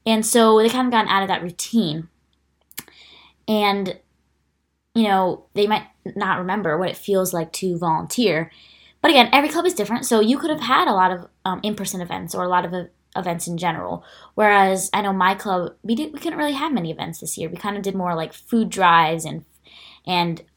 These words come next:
coat drives, clothing drives, stuff like that.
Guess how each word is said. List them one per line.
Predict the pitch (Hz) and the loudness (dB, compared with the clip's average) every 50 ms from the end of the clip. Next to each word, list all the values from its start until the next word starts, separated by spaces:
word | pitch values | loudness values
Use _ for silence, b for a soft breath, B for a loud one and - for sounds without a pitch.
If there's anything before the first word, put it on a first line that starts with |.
| _ - | _ -8
coat | - - 233 180 - - | -2 2 2 2 2 0
drives, | - 190 185 175 170 165 165 170 | -2 2 4 4 4 4 2 -4
clothing | - - 190 175 175 175 175 175 | -4 0 0 0 0 0 -4 -6
drives, | 170 175 165 160 - 143 151 - | -4 -4 -2 -2 -2 -4 -4 -6
stuff | - - 214 202 - | -6 -4 -4 -4 -4
like | - 165 165 - | -6 -10 -8 -6
that. | - 165 170 190 - | -2 2 2 2 2